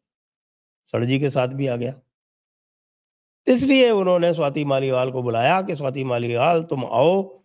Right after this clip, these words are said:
और वहां पर बात ये हुई कि तुम अपनी राज्यसभा सीट छोड़ दो, हम तुमको दूसरा कोई एडजस्टमेंट कर देंगे और राज्यसभा सीट हमको अभिषेक मनु सिंघवी को देनी है।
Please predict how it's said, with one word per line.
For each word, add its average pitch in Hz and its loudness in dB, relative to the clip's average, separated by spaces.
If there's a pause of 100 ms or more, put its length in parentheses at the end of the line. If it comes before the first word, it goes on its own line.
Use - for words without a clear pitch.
(1040)
और 123 2
वहां 123 2
पर 151 0
बात 139 -2
ये 135 0
हुई 151 0
कि 175 -2
तुम 151 -4
अपनी 147 -4
राज्यसभा 127 -2
सीट 113 -10
छोड़ 123 -2
दो, 185 4
हम 156 0
तुमको 131 -6
दूसरा 120 -4
कोई 120 -4
एडजस्टमेंट 120 -4
कर 113 -4
देंगे 170 4 (460)
और 143 4
राज्यसभा 135 2
सीट 120 -6
हमको 113 -4
अभिषेक 131 -4
मनु 120 -4
सिंघवी 101 -8
को 170 -6
देनी 101 -8
है। - -16